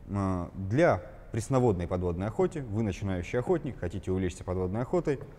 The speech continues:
собираетесь нырять в пресноводных водоёмах, вам нужно брать ружьё пневматическое, а,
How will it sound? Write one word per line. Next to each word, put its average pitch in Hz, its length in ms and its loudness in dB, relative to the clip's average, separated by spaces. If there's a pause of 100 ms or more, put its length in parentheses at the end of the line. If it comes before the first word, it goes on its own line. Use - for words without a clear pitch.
(220)
собираетесь 101 400 2
нырять 101 220 0
в - 20 -14
пресноводных 101 460 -2
водоёмах, 147 460 0
вам 104 180 -2
нужно 95 240 -2
брать 92 260 -2
ружьё 104 300 0
пневматическое, 107 1000 -2 (280)
а, 87 400 0